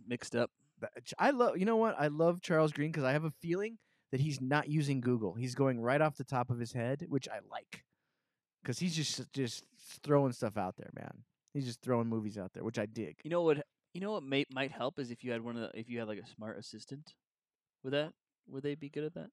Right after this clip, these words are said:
Speaker 2: Yeah, like somebody sitting next to you.
Speaker 1: Like a, "Okay, Google," instead of actually using Google, you know?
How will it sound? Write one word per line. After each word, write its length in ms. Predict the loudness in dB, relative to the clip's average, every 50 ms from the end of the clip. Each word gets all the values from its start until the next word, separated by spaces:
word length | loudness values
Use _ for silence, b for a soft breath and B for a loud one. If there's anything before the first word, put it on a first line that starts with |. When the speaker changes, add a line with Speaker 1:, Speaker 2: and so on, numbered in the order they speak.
| _ _ -10
Speaker 2:
Yeah, 220 | -6 -6 -6 -4
like 200 | -6 -8 -10 -10
somebody 300 | -12 -10 -10 -8 -8 -8
sitting 320 | -10 -8 -8 -8 -8 -8
next 220 | -10 -10 -12 -12 -12
to 100 | -12 -10
you. 180 | -10 -10 -10 -12 _ _ -10
Speaker 1:
Like 140 | -8 -8
a, 80 | -8 -8 -6 -6
"Okay, 240 | -6 -4 -4 -6 -6
Google," 360 | -6 -6 -8 -8 -10 -10 -12 _ _
instead 300 | -14 -8 -2 2 4 4 4
of 80 | 2
actually 280 | 0 -6 -6 -6 -8 -10
using 340 | -8 -8 -8 -8 -8 -8 -8
Google, 360 | -6 -6 -4 -4 -6 -6 -6
you 80 | -6 -6
know? 140 | -6 -6